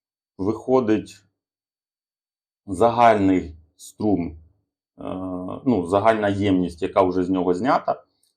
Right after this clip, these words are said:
це нуль, ну, с-, приблизно нуль п'ять ампер години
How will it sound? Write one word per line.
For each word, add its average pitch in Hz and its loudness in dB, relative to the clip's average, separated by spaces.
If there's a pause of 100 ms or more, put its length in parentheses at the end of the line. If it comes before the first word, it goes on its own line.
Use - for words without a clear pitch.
(140)
це 131 0
нуль, 113 0 (140)
ну, 147 -4
с-, - -12 (220)
приблизно 113 -2
нуль 101 0
п'ять 120 0 (400)
ампер 90 0
години 82 -4